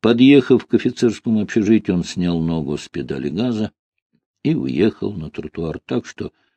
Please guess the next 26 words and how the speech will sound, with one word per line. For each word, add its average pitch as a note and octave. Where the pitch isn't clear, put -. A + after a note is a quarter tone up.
левые C3
колёса G#2+
джипа D#2+
остались -
на C#2
мостовой, A2
а A#2
правые — -
на -
тротуаре. -
Он D#3+
стал A2+
подгонять G2+
машину G#2
к F#2
дереву, G2
но F#2+
джип F2+
двигался F#2+
быстрее, F#2+
чем G2+
ему F#2+
казалось. G2+
И E2+
от G2
толчка F#2+